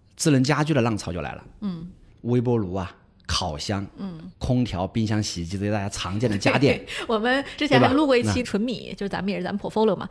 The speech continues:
Speaker 1: 啊。
Speaker 2: 它那个烤箱都能拍照的，现在。
Speaker 1: 啊。
Speaker 2: 啊，就智能化，
Speaker 1: 对。
Speaker 2: 整个烹饪过程可以给你拍下来，然后你上传朋友圈儿。
Speaker 1: 没错，就二零一二年开始，格兰仕其实是最早的一批上智能家电厂家了。
Speaker 2: 嗯。
Speaker 1: 那我们当时也跟像上海青科啊、浙江的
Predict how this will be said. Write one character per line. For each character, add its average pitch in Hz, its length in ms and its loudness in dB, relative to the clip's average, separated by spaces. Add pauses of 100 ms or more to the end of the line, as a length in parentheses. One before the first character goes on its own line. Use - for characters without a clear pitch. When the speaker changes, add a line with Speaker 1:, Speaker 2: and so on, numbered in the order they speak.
Speaker 1:
啊。 107 180 2
Speaker 2:
它 339 80 2
那 370 60 2
个 294 80 2
烤 - 180 -2
箱 254 160 0
都 285 80 -2
能 240 160 -2
拍 302 160 0
照 349 180 6
的， - 140 -2 (140)
现 190 160 -4
在。 123 80 -6 (640)
Speaker 1:
啊。 110 300 4
Speaker 2:
啊， 285 120 6
就 330 80 4
智 349 160 2
能 247 140 4
化， 233 340 2
Speaker 1:
对。 240 160 6
Speaker 2:
整 226 120 4
个 262 80 4
烹 359 200 2
饪 330 160 2
过 285 160 4
程 233 160 2
可 269 80 2
以 254 40 0
给 269 60 2
你 247 40 4
拍 247 240 4
下 240 80 6
来， 156 180 2 (220)
然 226 100 4
后 269 60 6
你 233 100 6
上 254 200 4
传 240 160 6
朋 247 100 4
友 202 60 6
圈 220 120 4
儿。 208 160 4 (120)
Speaker 1:
没 117 100 2
错， 123 240 4
就 214 120 2
二 240 120 4
零 233 80 6
一 262 60 6
二 254 60 8
年 185 120 6
开 151 160 6
始， 107 240 0
格 139 100 4
兰 185 140 6
仕 196 80 2
其 139 60 2
实 135 100 4
是 135 140 4
最 160 180 4
早 73 180 0
的 80 80 -6
一 101 80 0
批 101 360 -2
上 123 340 2
智 - 80 -4
能 113 140 4
家 113 160 0
电 113 100 2
厂 82 180 -6
家 71 140 -10
了。 71 140 -12
Speaker 2:
嗯。 180 400 -2
Speaker 1:
那 120 80 2
我 - 20 0
们 92 100 -2
当 113 140 0
时 110 80 -2
也 95 80 -2
跟 98 260 -6 (140)
像 92 320 -6
上 101 160 -4
海 80 100 -6
青 95 200 -6
科 95 180 -6
啊、 85 180 -6 (140)
浙 90 160 -4
江 98 260 -2
的 85 240 -6